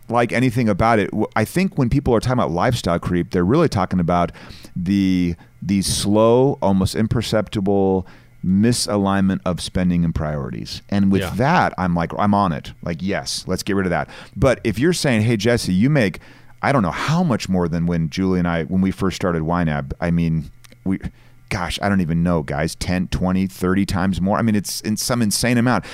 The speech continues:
Speaker 1: Are you saying that I still should be living in the same basement apartment that gave us respiratory issues the whole time?
Speaker 2: <laughs>
Speaker 1: You know,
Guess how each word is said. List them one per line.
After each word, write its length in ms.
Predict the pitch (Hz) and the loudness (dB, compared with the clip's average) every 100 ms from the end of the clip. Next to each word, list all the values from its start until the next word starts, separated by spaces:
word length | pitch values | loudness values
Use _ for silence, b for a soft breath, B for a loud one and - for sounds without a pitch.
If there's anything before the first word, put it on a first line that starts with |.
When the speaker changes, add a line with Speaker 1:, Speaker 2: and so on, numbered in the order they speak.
| B B - | B B -2
Speaker 1:
Are 60 | |
you 140 | 107 123 | 0 2
saying 320 | - 123 127 | 0 0 2
that 100 | 113 | 2
I 100 | 92 | 0
still 400 | 92 - 101 110 | 0 -2 2 2
should 220 | 113 107 | 2 -2
be 300 | 87 95 92 71 | 0 0 0 -2
living 360 | 90 98 104 | -2 0 0
in 80 | 101 | 0
the 80 | 92 | 0
same 300 | - 95 98 | -2 -2 0
basement 380 | 95 95 - 95 | 0 -2 -2 -4
apartment 460 | 90 87 95 104 95 | -2 -2 0 0 -2
that 140 | 80 | -4
gave 180 | 92 90 | -4 -2
us 160 | 101 | -4
respiratory 680 | - 90 - 117 131 123 127 | -2 -4 -4 -6 -4 -2 -2
issues 420 | 135 135 143 143 - B B | -2 -4 -4 -6 -10 B B
the 140 | - 120 | -2 2
whole 140 | 143 | 4
time? 300 | 160 151 160 | 4 4 2
Speaker 2:
<laughs> 280 | - - - | 0 -4 -2
Speaker 1:
You 80 | 139 | 0
know, 140 | 156 | 0